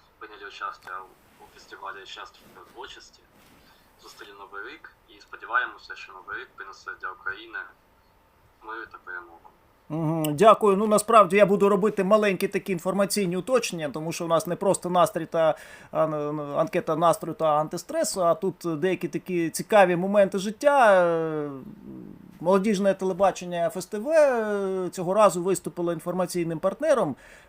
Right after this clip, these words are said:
Speaker 2: е, всеукраїнського фестивалю щастя у творчості. І від, е, Андрія Івановича Халіна окрема подяка, яку я зараз хочу озвучити. Тепер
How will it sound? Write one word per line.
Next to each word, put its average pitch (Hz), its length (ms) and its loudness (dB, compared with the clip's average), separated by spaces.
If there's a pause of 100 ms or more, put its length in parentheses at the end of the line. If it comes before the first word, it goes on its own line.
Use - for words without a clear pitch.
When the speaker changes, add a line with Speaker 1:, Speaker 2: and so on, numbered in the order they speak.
Speaker 2:
е, 139 80 -4
всеукраїнського 143 1200 -2
фестивалю 160 580 0
щастя 151 380 -4
у 170 40 -10
творчості. 170 960 -2
І 160 60 -4
від, 147 420 -6
е, 143 240 -8
Андрія 170 240 2
Івановича 170 340 2
Халіна 175 580 2
окрема 160 440 0
подяка, 180 440 0
яку 170 280 -4
я 160 80 -2
зараз 156 520 0
хочу 165 380 -2 (280)
озвучити. 226 540 2
Тепер 262 340 6